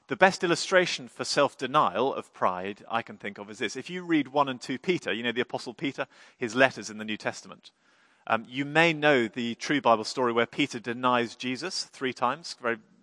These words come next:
well known. Um, "Do you know Jesus?" "No." "Do you know Je-," and then the cock crows. So Peter is someone who has etched on his mind and his conscience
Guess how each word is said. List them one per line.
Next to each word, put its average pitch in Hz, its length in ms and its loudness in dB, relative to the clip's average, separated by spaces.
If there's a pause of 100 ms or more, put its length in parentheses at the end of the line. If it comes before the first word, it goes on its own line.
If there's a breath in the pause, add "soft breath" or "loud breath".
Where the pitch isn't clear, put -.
well 117 220 4
known. 110 320 -4 (400 soft breath)
Um, 107 320 -4
"Do 127 100 -4
you 120 60 0
know 113 160 0
Jesus?" 117 440 -6
"No." 107 380 2
"Do - 160 -14
you 120 60 -8
know 110 100 -6
Je-," 117 140 -14 (160 loud breath)
and 113 100 -12
then 113 80 -6
the 107 60 -10
cock - 240 -4
crows. 98 480 -6 (680 soft breath)
So 135 240 2
Peter 208 640 0
is 120 100 0
someone 113 380 0
who 120 200 -4
has 135 340 2
etched 180 380 -2
on 151 160 0
his 131 180 -6
mind 147 360 2
and 117 100 -6
his 113 140 -10
conscience - 680 -8